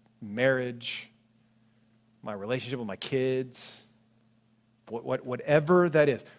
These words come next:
Would you please teach me to be content?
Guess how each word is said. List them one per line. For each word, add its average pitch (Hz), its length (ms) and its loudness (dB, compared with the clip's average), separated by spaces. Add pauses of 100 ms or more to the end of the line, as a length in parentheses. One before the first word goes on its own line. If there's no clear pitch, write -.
(760)
Would 110 240 -6
you 156 400 0
please 156 720 -2
teach 147 400 -4
me 139 120 -4
to 135 80 -4
be 127 200 -4
content? 117 420 -10